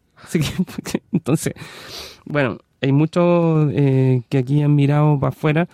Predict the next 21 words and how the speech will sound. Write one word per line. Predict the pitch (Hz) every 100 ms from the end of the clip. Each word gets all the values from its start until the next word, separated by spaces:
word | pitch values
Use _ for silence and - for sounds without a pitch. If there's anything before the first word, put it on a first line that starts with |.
| - - - - -
para | 135 135 127 123
seguir, | 139 131 147
eh, | 151 143 127 -
con | 131
el | 123
tema. | 139 147 127
Sin | 123 160
desviarnos | 143 143 151
tanto | 147 143
el | 131
tema, | 156 160
queremos | 151 143
hablar | 139 139
de | 131
eso, | 113 113
de | 117
que, | 117 123 113
qué | -
manera | 139 135 139
ha | 143
hecho, | 135 147 131